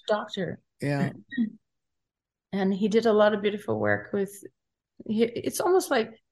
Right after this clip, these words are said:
Speaker 1: uh, Casey, you know? He
Speaker 2: Yeah.
Speaker 1: would put them under hypnosis and all this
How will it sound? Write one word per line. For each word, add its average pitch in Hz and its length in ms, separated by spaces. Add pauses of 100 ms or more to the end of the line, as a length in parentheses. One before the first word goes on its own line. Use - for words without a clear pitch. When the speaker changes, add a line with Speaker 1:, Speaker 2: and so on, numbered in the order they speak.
(220)
Speaker 1:
uh, 208 300
Casey, 208 540 (100)
you 220 100
know? 214 160 (540)
He 233 100
Speaker 2:
Yeah. 143 260
Speaker 1:
would - 80 (720)
put 240 140
them 226 180
under 214 160
hypnosis 202 720
and 196 180 (580)
all 226 200
this 196 300